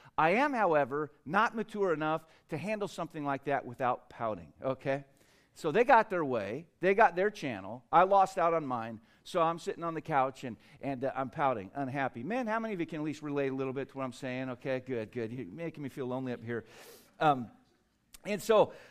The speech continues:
uh, here, here I am. I, I, you know, I was already tired and a little bit crabby, and I finally got a show that kinda let my mind get away from everything <laughs> I'd been dealing on, and,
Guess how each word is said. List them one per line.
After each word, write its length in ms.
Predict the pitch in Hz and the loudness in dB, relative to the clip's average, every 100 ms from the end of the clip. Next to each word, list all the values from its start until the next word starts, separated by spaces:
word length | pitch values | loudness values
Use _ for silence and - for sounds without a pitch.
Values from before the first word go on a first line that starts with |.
| - | 4
uh, 220 | 208 196 | 6 6
here, 180 | 226 277 | 2 2
here 220 | 277 269 | 6 8
I 80 | 202 | 8
am. 180 | 185 190 | 6 4
I, 60 | 254 | 4
I, 200 | 190 190 | 4 0
you 120 | 170 | 2
know, 60 | 214 | 4
I 40 | |
was 140 | 196 214 | 4 6
already 240 | 247 226 | 6 4
tired 380 | - 202 220 220 | 0 4 4 4
and 80 | 196 | 0
a 20 | |
little 140 | 202 | -2
bit 160 | 208 190 | 0 0
crabby, 440 | 196 196 196 208 | 2 4 4 4
and 80 | 190 | 0
I 60 | 147 | -2
finally 300 | 208 208 190 | -4 -4 2
got 160 | 185 | 2
a 20 | 156 | 0
show 380 | - 180 185 | 0 4 4
that 180 | 180 139 | 4 -2
kinda 220 | 208 185 | -2 -2
let 180 | 170 180 | 2 2
my 140 | 165 151 | 2 0
mind 360 | 156 170 180 | 0 0 0
get 140 | 151 165 | 0 0
away 240 | 156 170 | 2 2
from 220 | 175 156 | 0 -6
everything 360 | 165 139 185 175 | -6 -6 -6 -6
<laughs> 60 | |
I'd 100 | - | -6
been 140 | 156 143 | -8 -4
dealing 340 | 151 175 175 | -2 0 2
on, 300 | 175 170 170 | 4 4 4
and, 100 | 139 | -2